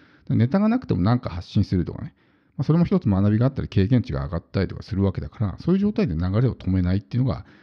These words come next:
まあ、すごく大事かなと思います。で、やっぱりこのモチベーションが上がらないっていう人は、おそらくですけど、まあ、お金がモチベーションになってると思うんですね。特に情報発信に関して言うと。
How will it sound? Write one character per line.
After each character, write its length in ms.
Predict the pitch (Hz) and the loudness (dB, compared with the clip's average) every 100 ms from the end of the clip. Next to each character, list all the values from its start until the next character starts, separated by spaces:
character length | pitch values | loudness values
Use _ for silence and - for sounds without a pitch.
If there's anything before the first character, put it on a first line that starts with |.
| - | -14
ま 40 | - | -10
あ、 20 | |
す 100 | - | -4
ご 100 | 95 | -2
く 120 | - | -2
大 180 | - - | -2 -2
事 80 | 78 | -4
か 100 | - | -8
な 100 | - | -8
と 100 | - | -12
思 100 | - | -16
い 40 | - | -16
ま 80 | |
す。 80 | - - _ _ _ _ _ _ _ _ | -20 -20 _ _ _ _ _ _ _ _
で、 80 | 139 | -2
や 20 | |
っ 20 | |
ぱ 100 | - | 0
り 20 | |
こ 100 | 202 | 2
の 60 | 143 | 4
モ 100 | 120 | 4
チ 140 | - | 2
ベ 80 | 226 | 0
ー 20 | |
シ 80 | 254 | 2
ョ 40 | 277 | 2
ン 20 | |
が 100 | 285 | 2
上 40 | 110 | 2
が 120 | 113 | 4
ら 80 | 123 | 6
な 120 | 139 | 6
い 40 | |
っ 20 | |
て 140 | 151 - | 4 -2
い 20 | |
う 20 | |
人 160 | - 101 | -2 0
は、 60 | |
お 80 | 92 | 0
そ 80 | 220 | 0
ら 100 | 269 | -2
く 100 | - | 0
で 80 | 107 | 0
す 80 | - | 0
け 80 | 107 | -2
ど、 300 | 107 92 - | 0 0 -4
ま 80 | 98 | -6
あ、 40 | - | -6
お 60 | |
金 240 | - 233 277 | 0 2 4
が 100 | 302 | 4
モ 120 | 262 | 2
チ 120 | - | 2
ベ 80 | 240 | 0
ー 20 | |
シ 100 | 214 | 2
ョ 20 | |
ン 40 | 196 | 2
に 20 | |
な 80 | 185 | 2
っ 40 | |
て 80 | - | 0
る 60 | - | -6
と 80 | - | -6
思 80 | |
う 20 | - | -8
ん 40 | |
で 20 | |
す 40 | 185 | -10
ね。 40 | - | -6
特 160 | - | 0
に 60 | 92 | 0
情 200 | 104 101 | 2 2
報 160 | - | 2
発 220 | 104 120 - | 0 0 -2
信 80 | |
に 60 | - | -8
関 240 | - 95 - | -6 -6 -8
し 80 | |
て 60 | - | -16
言 40 | |
う 160 | - | -20
と。 20 | - | -20